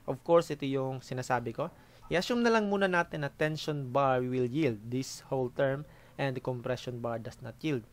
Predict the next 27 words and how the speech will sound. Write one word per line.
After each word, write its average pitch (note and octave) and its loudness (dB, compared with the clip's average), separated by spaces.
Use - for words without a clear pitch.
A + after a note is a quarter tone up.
And C#3 -2
actually, E3 -2
sa B2+ 2
drawing E3+ 4
pa E3 2
lang D#3 -2
natin, C3 0
maraming D3 2
bakal C#3 2
yung B2+ -6
nasa B2+ -6
ibaba. A#2 -6
Kumbaga, C3 0
napakalakas C#3 0
niyan C#3 0
pag B2+ 0
na, B2 -4
maraming B2+ -2
bakal. A#2+ -4
So, B2 -6
hindi, C3+ 0
um, B2+ -2
for C#3+ 0
me, D3 0
ito - -4
yung D#3 0
mga C#3 -2